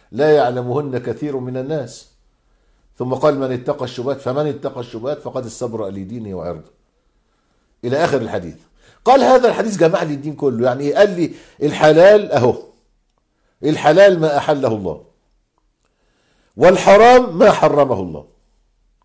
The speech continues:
ودايرة الحلال والحرام هنا دايرة واسعة، يعني الحلال يشمل هنا الواجب والمستحب المندوب وربما المباح،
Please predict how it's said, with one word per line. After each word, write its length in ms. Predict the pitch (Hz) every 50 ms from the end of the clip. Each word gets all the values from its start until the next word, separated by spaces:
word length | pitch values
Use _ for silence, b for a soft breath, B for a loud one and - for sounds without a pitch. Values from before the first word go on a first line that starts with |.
| _ _ _ _ _ _ _ _ _ _ _ _ _ _ _ _ _ _ -
ودايرة 520 | 107 120 131 131 196 240 254 233 208 -
الحلال 340 | 175 - - 143 165 208 220
والحرام 320 | 202 165 - 151 185 196
هنا 200 | 185 190 180 160
دايرة 240 | 139 151 151 139 127
واسعة، 320 | 127 123 110 - - 82 87
يعني 400 | 90 92 90 95 95 98 - b b b b b b
الحلال 480 | - 117 110 - 123 139 165 175 165 147
يشمل 320 | 156 147 - - 123 113
هنا 180 | 117 131 127 123
الواجب 580 | 110 107 117 135 151 156 151 131 143 139 120
والمستحب 800 | 113 104 95 98 98 98 - - 101 - - 139 156 135 117 107
المندوب 720 | 107 104 101 101 98 95 104 131 156 160 160 160 160 b b b b b b b b b b b
وربما 520 | - 110 120 123 123 120 110 143 156 147 143
المباح، 580 | 123 117 113 107 92 - 80 - - - -